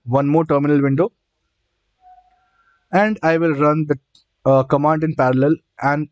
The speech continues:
it will show you the differences between, uh, both of these commands. It will be very much clear to you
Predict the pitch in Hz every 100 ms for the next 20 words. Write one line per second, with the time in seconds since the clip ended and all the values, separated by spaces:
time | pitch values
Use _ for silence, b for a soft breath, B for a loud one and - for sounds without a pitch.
0 | - 160 165 180 - 175 175 180 180 156
1 | 135 135 170 170 160 143 135 151 196 -
2 | b b b - 135 135 139 139 151 160
3 | 143 147 156 135 131 120 117 - _ _
4 | - 143 160 156 147 147 156 156 - 139
5 | 143 135 135 156